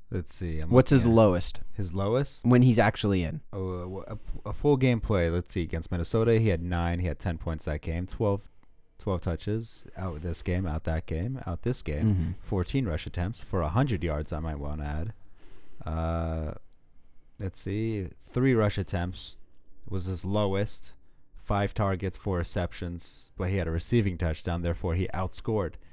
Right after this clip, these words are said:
Speaker 1: Aaron Jones. Um, seven rush attempts, rush touchdown. Two rush attempts, ten yards, yes, but he, this one he got six receptions for a touchdown.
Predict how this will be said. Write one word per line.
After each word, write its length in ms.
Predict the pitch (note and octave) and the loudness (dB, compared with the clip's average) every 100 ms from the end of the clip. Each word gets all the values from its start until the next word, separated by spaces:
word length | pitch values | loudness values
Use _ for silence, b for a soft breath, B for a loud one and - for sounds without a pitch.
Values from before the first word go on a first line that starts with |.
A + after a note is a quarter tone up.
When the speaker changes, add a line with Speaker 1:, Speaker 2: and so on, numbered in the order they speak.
| - | -16
Speaker 1:
Aaron 240 | - D#2+ D#2 | -10 -8 -6
Jones. 380 | D#2+ D2+ F#2 - - - - - - | -6 -6 -8 -12 -20 -20 -20 -20 -12
Um, 520 | F2 E2+ E2+ E2+ D#2+ - - - - - | -6 -2 -2 -2 -6 -10 -20 -20 -20 -16
seven 380 | - A2 G2+ G2 | -4 -2 0 0
rush 160 | F#2+ | -2
attempts, 560 | F#2+ - F#2 A2 - - - - | -2 -2 -2 -2 -4 -4 -6 -6
rush 240 | F2 F2 | -4 -4
touchdown. 540 | - F2 - E2+ G2 A2 - - - - - - - | -2 -4 -2 -4 -4 -6 -12 -18 -18 -20 -20 -20 -10
Two 160 | - A#2+ | -2 2
rush 200 | A2 - | 4 2
attempts, 460 | G2+ G#2 F#2+ G2 - | -2 -2 -2 -4 -2
ten 180 | G#2+ | -2
yards, 440 | F#2 E2+ E2+ E2+ G2+ | 0 0 -2 -2 -2
yes, 280 | F#2 F2 - | -2 -2 -4
but 140 | E2+ | -6
he, 80 | E2+ | -4
this 240 | F#2+ - | -6 -6
one 100 | F2 | -6
he 100 | E2+ | -2
got 200 | F2 D#2+ | 0 0
six 320 | - G#2 - | 0 -2 -2
receptions 680 | F2 - D#2+ - - G#2+ - - - - - - - | -4 0 -2 -2 -6 -8 -12 -16 -16 -16 -16 -16 -8
for 120 | F2 | -4
a 40 | D#2+ | -2
touchdown. 600 | F2+ E2 - D#2+ F#2+ | -2 -2 -4 -4 -6